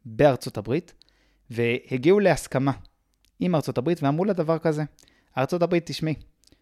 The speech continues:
רוב הזהב בעולם כרגע נמצא אצלך,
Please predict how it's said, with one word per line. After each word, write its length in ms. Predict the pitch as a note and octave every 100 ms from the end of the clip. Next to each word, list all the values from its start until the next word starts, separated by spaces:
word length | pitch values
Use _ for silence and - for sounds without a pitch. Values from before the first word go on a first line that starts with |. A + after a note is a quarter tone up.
| _ _
רוב 240 | A#2+ D#3
הזהב 340 | E3 B2 B2 C#3+
בעולם 500 | B2+ A2 A#2 D#3+ F#3 - _ _ _ -
כרגע 280 | B2 C#3
נמצא 320 | C#3 A#2 - B2
אצלך, 380 | - B2 G#2